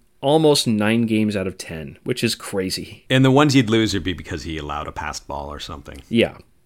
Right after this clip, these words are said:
Speaker 1: Which he's never caught before. I, his brother's a catcher, and he's not a catcher, so.
Speaker 2: <laughs> But I think one thing that people should keep in mind when it comes to batting average and balls in play, it's an incredibly, just phenomenally useful stat. It can tell you, it can just really give you a hint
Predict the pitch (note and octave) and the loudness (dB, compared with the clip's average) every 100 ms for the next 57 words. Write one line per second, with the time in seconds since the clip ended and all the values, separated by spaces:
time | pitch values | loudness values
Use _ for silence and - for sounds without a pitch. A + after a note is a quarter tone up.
0 | _ E3+ - A3+ C4 C4+ D4+ D4+ F#3 F#2+ | _ -2 0 2 4 4 4 4 2 2
1 | F2+ D3+ D#3+ F3+ A3+ A#3 D3+ A2+ F#2+ - | 6 8 6 6 6 6 4 0 -2 -2
2 | A2 C3+ F3+ B2+ F2+ - B1 C3 - - | -6 -2 -2 -2 -4 -8 -4 -4 -2 -6
3 | C#3+ - - - - - - - - - | -6 -18 -20 -20 -20 -20 -20 -20 -20 -10
4 | - - D#3 G#3+ A3+ C#4 G3 B3 C4+ - | -8 -2 2 2 4 0 2 2 2 -2
5 | - A3 F3+ D#3 - E3+ - D3 C3 - | 2 4 4 2 2 -4 2 4 4 -2
6 | - G3 F#3+ D3 - D3+ C#3 C3 A2+ A2 | 4 8 8 4 -6 -4 0 0 2 0
7 | G#2 G2 - G2+ - F#2 F2+ F2+ F2+ E2 | 0 -6 -6 -8 -8 -6 -6 -4 -6 -6
8 | F2 F2+ E2+ E2+ E2 F2 F2 E2 D#2+ - | -8 -10 -8 -8 -8 -10 -10 -8 -8 -6
9 | D3 C#3+ - D#3 D3+ C#3 - F#3+ F#3 C#3 | -6 -6 -6 -2 -2 -4 -4 2 4 2
10 | A2 F2+ D2+ E3 - - C#3+ C3+ C#3 C#3+ | 0 -4 -6 -6 -2 2 4 6 6 6
11 | C3+ A#2 G2 E2+ D2+ - G2 G#2 G#2+ - | 4 2 0 -4 -8 -12 -8 -4 -2 -2
12 | - D2+ - - D2 C2 - F#2+ - A2 | -4 -6 -6 -6 -8 -10 -12 -14 -10 -10
13 | A#2 A2 A2+ F#2 F#2 F#2 F2+ F2 F2+ G#2+ | -4 -4 -4 -4 -4 -4 -6 -6 -8 -4
14 | - C#3 F#3+ - E3 E3+ C3+ G#2+ A#2+ G2+ | -2 0 2 0 4 4 4 2 -2 0
15 | G#2+ F2 D#2+ - A2 E2 - | -2 -2 -8 -4 -4 -4 -6